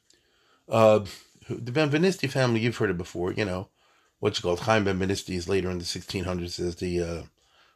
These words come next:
what do you call, Knesset Agdola, you know, it's a famous name, Sephardim. So, uh, but before I, but,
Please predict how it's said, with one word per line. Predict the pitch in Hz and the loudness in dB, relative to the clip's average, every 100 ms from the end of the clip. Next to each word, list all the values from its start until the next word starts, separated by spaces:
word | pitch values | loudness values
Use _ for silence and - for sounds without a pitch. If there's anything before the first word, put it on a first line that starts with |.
| - | -12
what | 87 | -8
do | |
you | 87 | -8
call, | - | -8
Knesset | - 101 90 85 87 | -2 0 0 0 -2
Agdola, | 107 160 143 135 | 2 2 4 2
you | 196 | 2
know, | 214 | 0
it's | 156 - | 0 -2
a | |
famous | 139 180 135 - | -4 -2 -2 -6
name, | 90 - - - _ _ | -12 -12 -18 -18 _ _
Sephardim. | - - 113 98 87 _ - - - - - | -6 2 2 2 -4 _ -20 -20 -20 -20 -14
So, | - - 110 110 | -4 4 6 6
uh, | - 107 101 101 101 - - _ _ _ _ _ - | 4 6 8 6 2 -8 -20 _ _ _ _ _ -4
but | 123 | 0
before | 120 120 214 220 | 0 -2 2 6
I, | 190 156 135 127 120 - 127 - | 6 4 -2 -6 -6 -6 -8 -6
but, | 113 127 120 - | 4 6 6 0